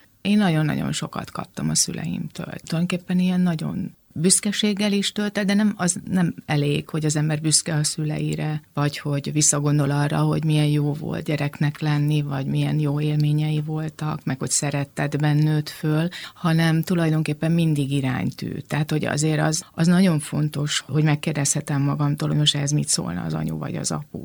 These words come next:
vagy a nagyszüleim. Nagyon jó az is, hogy <laughs>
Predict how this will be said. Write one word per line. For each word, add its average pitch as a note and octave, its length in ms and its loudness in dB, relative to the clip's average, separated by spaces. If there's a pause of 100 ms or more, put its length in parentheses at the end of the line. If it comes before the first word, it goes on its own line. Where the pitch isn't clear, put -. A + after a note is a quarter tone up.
vagy C#3+ 200 -2
a D3+ 40 2
nagyszüleim. D#3+ 720 0 (120)
Nagyon E3 320 2
jó D3+ 160 2
az D3 180 0
is, C#3+ 240 -2
hogy C#3+ 320 -4 (220)
<laughs> - 180 -4